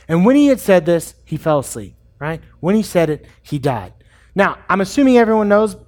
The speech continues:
but you know what assumptions can do. So just so you know, when you see Saul in this verse, it's Paul, right? Saul, Paul, same person.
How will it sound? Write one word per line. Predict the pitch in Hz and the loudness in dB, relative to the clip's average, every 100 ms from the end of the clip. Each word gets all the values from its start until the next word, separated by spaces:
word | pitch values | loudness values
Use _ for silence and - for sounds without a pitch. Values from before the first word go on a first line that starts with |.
| _ - | _ -8
but | 190 | -4
you | 214 | 0
know | 202 | 2
what | 180 | 2
assumptions | 165 165 156 160 147 127 - _ - | 0 -4 -6 -8 -10 -12 -20 _ -10
can | 147 | -8
do. | 131 147 196 - - - | -2 -2 -2 -4 -20 -2
So | 196 170 - | 2 2 0
just | 156 240 - | -4 -4 0
so | |
you | 233 | 2
know, | 208 | 2
when | 185 | 2
you | 185 | 0
see | - 277 262 | 2 2 2
Saul | - 269 262 247 247 - _ _ | 2 4 4 2 -4 -18 _ _
in | 160 175 165 | -2 -2 2
this | 269 269 190 | 2 2 2
verse, | 226 226 214 - _ - | 4 4 2 -8 _ -10
it's | 160 | -10
Paul, | - 151 104 | -2 -2 0
right? | 113 180 185 | -2 -2 -2
Saul, | - 208 214 202 | 0 2 2 0
Paul, | - 202 202 190 | 0 2 2 -2
same | - 180 165 | -4 -2 -2
person. | - 131 - - | -6 -12 -12 -20